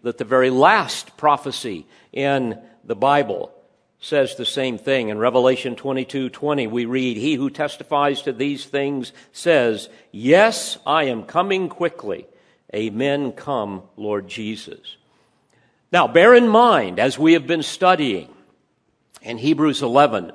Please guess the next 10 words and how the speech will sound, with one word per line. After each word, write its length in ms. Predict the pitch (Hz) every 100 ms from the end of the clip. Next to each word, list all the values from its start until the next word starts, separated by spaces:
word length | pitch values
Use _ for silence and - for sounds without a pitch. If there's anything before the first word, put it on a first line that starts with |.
| - _ _ _ _ _ -
Enoch 320 | 240 262 -
was 200 | 180 165
a 60 | 160
man 420 | 160 170 180 175
that 180 | 170 147
not 220 | 165 170
only 440 | 175 180 170 151
believed 880 | 151 127 151 151 196 214 190 175 - -
in 320 | 214 208 160
God, 600 | 127 95 101 120 123